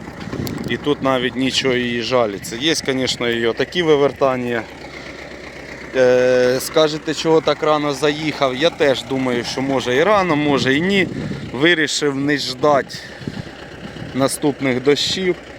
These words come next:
Будуть вони, не будуть, виходить, дуже глибоко орати вже все одно не буду в цьому році,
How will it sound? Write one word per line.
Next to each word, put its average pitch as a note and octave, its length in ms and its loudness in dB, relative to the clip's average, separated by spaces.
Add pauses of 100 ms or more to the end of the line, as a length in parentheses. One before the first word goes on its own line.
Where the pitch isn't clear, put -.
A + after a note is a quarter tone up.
(360)
Будуть D3+ 400 0
вони, C#3 220 2
не C3+ 140 2
будуть, D#3 400 0
виходить, C#3+ 560 2
дуже C3+ 240 0
глибоко C3 480 2
орати C3 320 4
вже B2 160 -4
все B2+ 200 -2
одно B2+ 260 2
не C3 120 0
буду D3 280 0
в B2+ 60 -2
цьому B2+ 320 2
році, A#2+ 400 2